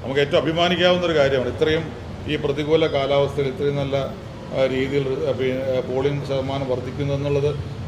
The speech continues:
നമുക്ക് എല്ലാ രാഷ്ട്രീയ പാർട്ടികളെ സംബന്ധിച്ചിടത്തോളം, പൊതുസമൂഹത്തിനെ സംബന്ധിച്ചിടത്തോളം ഒരു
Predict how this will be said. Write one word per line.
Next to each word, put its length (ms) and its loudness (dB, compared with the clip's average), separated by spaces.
നമുക്ക് 320 2
എല്ലാ 260 4
രാഷ്ട്രീയ 380 0
പാർട്ടികളെ 460 0
സംബന്ധിച്ചിടത്തോളം, 760 -2
പൊതുസമൂഹത്തിനെ 680 0
സംബന്ധിച്ചിടത്തോളം 760 0
ഒരു 60 -4